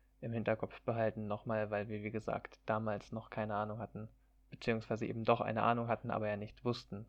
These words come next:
was passieren wird. Und wir hoffen, ihr findet das Gespräch genauso aufschlussreich wie wir, weil ich zum Beispiel hatte schon längst wieder vergessen, wie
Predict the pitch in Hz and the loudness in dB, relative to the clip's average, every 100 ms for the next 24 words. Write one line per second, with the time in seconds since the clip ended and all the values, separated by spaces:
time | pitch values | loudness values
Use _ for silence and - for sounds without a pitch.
0 | - 110 - - 110 120 123 117 113 - | -4 -2 -2 -4 -6 -4 -2 0 0 -2
1 | - - - - - - _ 147 143 139 | -14 -18 -16 -16 -16 -20 _ 8 8 6
2 | 131 - - 135 131 - 131 - 127 117 | -2 -8 -4 2 4 4 0 -4 -2 -4
3 | - 107 - - - _ _ - 123 - | -4 -6 -8 -18 -20 _ _ -10 -10 0
4 | 113 110 - - 113 117 120 113 120 - | 2 2 0 -6 -2 0 2 2 0 -4
5 | 117 107 110 117 120 127 135 - - - | -2 -2 -2 -4 0 0 -2 -8 -18 -20
6 | - - 117 110 113 - 127 117 113 - | -14 2 4 4 2 -4 0 0 0 0
7 | 113 113 98 113 - 107 113 - - 107 | 0 2 0 -2 -4 -4 -6 -8 -2 -2
8 | 123 - 120 117 - 110 113 - 110 - | -2 -4 -2 0 0 2 0 0 -6 -8
9 | - _ _ - 123 120 117 117 | -18 _ _ -12 -6 -4 -2 -4